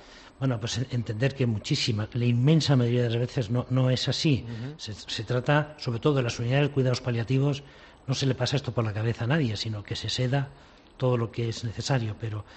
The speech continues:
Speaker 1: en las familias hay una angustia ante muchas veces esa falta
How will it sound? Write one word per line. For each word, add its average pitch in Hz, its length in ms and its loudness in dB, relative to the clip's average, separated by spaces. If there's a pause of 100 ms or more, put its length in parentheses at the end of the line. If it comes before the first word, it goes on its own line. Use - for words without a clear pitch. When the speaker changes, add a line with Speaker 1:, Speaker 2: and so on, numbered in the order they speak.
(920)
Speaker 1:
en 123 160 2
las 120 100 0
familias 131 460 2
hay 147 140 2
una 143 120 4
angustia 151 500 0
ante 123 300 -2
muchas 135 460 0
veces 147 340 -2
esa 151 240 -2
falta 143 600 -2